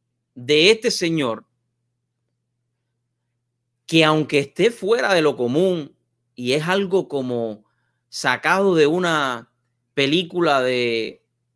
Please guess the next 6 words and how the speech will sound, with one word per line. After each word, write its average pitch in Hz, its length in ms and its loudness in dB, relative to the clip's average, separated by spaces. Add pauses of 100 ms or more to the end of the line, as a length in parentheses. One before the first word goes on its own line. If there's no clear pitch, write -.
(3500)
de 117 140 -2
ciencia 170 360 0
ficción, 147 520 -6 (2250)
es 117 160 -4
la 160 160 -4
realidad 147 680 -2